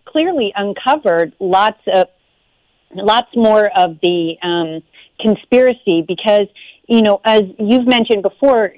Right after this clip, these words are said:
Ghislaine Maxwell's father, Robert Maxwell,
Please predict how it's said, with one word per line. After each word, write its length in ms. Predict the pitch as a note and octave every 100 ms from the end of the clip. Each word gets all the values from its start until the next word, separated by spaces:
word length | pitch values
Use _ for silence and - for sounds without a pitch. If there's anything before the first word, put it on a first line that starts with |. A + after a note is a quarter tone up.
| A3 F3+
Ghislaine 500 | A#3+ D4+ D4+ A#3 G#3+
Maxwell's 600 | G3+ A3 - G#3 F3+ F3 -
father, 440 | G#3 G#3 G3 F3
Robert 600 | E3 F#3 G3+ A3 F#3 D#3+ -
Maxwell, 840 | D#3 G3+ - - D#3+ D3+ D3+ D3